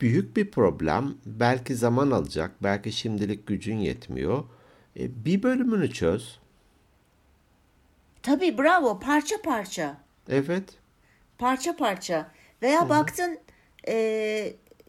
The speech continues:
Speaker 2: çünkü her şey bir parçadan yani <laughs> ibaret ya, kısım kısım. Kısım.
Speaker 1: Hı hı.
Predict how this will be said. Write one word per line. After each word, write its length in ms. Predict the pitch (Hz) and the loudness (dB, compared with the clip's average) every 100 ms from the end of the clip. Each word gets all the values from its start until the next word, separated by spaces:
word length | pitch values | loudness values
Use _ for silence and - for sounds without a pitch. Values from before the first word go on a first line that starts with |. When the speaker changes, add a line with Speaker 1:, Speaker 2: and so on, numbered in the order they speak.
| - - | -18 -4
Speaker 2:
çünkü 280 | 285 285 | -2 2
her 140 | 330 349 | 2 2
şey 160 | 381 | 0
bir 140 | 302 294 | -2 0
parçadan 500 | 269 247 269 269 269 | 0 0 0 -2 -4
yani 260 | - 233 208 | -4 -6 -4
<laughs> 20 | |
ibaret 600 | 214 185 214 247 302 302 | -4 -2 0 0 0 -4
ya, 160 | 156 156 | -6 -4
kısım 280 | 214 - - | -6 -8 -8
kısım. 300 | 190 214 247 | -12 -8 -8
Kısım. 280 | 226 196 - | -8 -8 -4
Speaker 1:
Hı 40 | 220 | -2
hı. 180 | 190 | -2